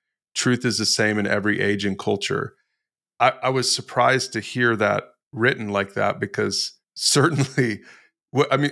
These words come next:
would a missionary not read that and say, "Wait a second, hold on a sec-"? It's changed a whole lot. I mean, we covered this in an episode, the, the rebranding of the Mormon Church. We talked about the changing doctrines.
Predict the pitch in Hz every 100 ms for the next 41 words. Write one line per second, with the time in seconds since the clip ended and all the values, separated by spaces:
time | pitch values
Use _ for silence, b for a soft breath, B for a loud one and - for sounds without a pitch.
0 | 131 143 143 131 143 - 165 160 160 139
1 | - 123 127 113 127 135 135 120 - 117
2 | 104 - 139 151 - 165 - 107 95 98
3 | 104 131 269 240 123 - - _ _ _
4 | _ _ - 151 - - 202 196 175 -
5 | 123 143 127 143 127 117 123 135 143 127
6 | 117 117 120 110 113 117 143 - 110 101
7 | 104 101 107 98 117 113 117 120 117 113
8 | 113 113 104 - 113 - 104 - 113 110
9 | 104 104 - 127 127 123 120 117 131 113
10 | 98 98